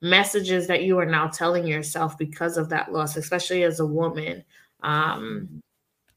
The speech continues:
you know, like, "Is something wrong with me?" Or, you know, all the other questions that might be going through your mind, definitely having someone to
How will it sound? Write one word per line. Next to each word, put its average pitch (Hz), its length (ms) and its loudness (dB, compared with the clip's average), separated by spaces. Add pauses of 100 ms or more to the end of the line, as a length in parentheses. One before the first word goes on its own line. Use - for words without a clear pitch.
you 180 120 0
know, 160 220 0
like, 151 400 0
"Is 160 160 2
something 180 340 0
wrong 180 300 4
with 156 180 -2
me?" 151 420 0
Or, 147 200 2
you 185 100 -2
know, 165 200 0
all 208 260 6
the 208 160 6
other 180 160 4
questions 170 460 -2
that 156 140 0
might 160 160 -2
be 165 100 0
going 160 260 2
through 165 180 0
your 156 120 0
mind, 156 360 -2
definitely 160 440 -4
having 160 300 -2
someone 151 380 -2
to 147 120 2